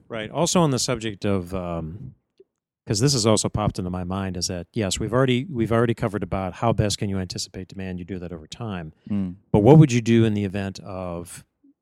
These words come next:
Speaker 1: okay, so you, you anticipated that you were gonna go to this farmer's market on Saturday, and you
Speaker 2: Mm-hmm.
Speaker 1: maybe expected that you were gonna
Speaker 2: Microphone,
Speaker 1: sell
Speaker 2: Tim. Tim.
Speaker 1: ten pounds of microgreens. Okay, that didn't
Speaker 2: Mic-,
Speaker 1: work.
Speaker 2: microphone. It went out. Oh, no, no, no. You just have to put it, point it at your mouth.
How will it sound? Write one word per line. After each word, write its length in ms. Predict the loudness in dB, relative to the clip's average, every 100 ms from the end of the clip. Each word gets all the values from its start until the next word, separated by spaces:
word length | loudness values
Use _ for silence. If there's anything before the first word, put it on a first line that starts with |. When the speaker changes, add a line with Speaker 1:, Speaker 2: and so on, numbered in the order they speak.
| _ _ _
Speaker 1:
okay, 200 | -12 -8
so 160 | -4 -2
you, 160 | -4 -6
you 260 | -6 -4
anticipated 720 | -2 -2 -2 0 -2 -2 -4
that 360 | -6 -4 -4 -8
you 100 | -12
were 80 | -14
gonna 140 | -16
go 100 | -14
to 80 | -14
this 140 | -12 -12
farmer's 420 | -12 -12 -14 -16
market 240 | -18 -20
on 100 | -14
Saturday, 600 | -12 -12 -14 -16 -18 -18
and 120 | -20
you 120 | -12 -6
Speaker 2:
Mm-hmm. 200 | -2 -2
Speaker 1:
maybe 220 | -4 -12
expected 460 | -10 -10 -10 -16 -18
that 120 | -16
you 80 | -4
were 40 |
gonna 80 | -2
Speaker 2:
Microphone, 440 | 0 -2 0 -2 -4
Speaker 1:
sell 80 | -6
Speaker 2:
Tim. 180 | -6 -8 _ _ _ _ _ _ -8
Tim. 100 | -6
Speaker 1:
ten 240 | -4 -4
pounds 260 | -4 -6 -6
of 60 | -8
microgreens. 680 | -12 -14 -20 -20 -18 -18 -20 _
Okay, 300 | -18 -16 -16 -8
that 140 | -4
didn't 160 | -2 -2
Speaker 2:
Mic-, 60 | -2
Speaker 1:
work. 140 | -2
Speaker 2:
microphone. 480 | -2 -4 -8 -8 -8 _ _ -14
It 100 | -10
went 200 | -4 -4
out. 160 | -4 -8 _ 2
Oh, 80 |
no, 120 | 6 6
no, 80 |
no. 80 | 6
You 160 | 4 2
just 160 | 0
have 100 | -4
to 100 | -6
put 160 | -4 -4
it, 60 | -4 -4
point 200 | -4 -4
it 20 |
at 140 | -6 -8
your 60 |
mouth. 260 | -6 -6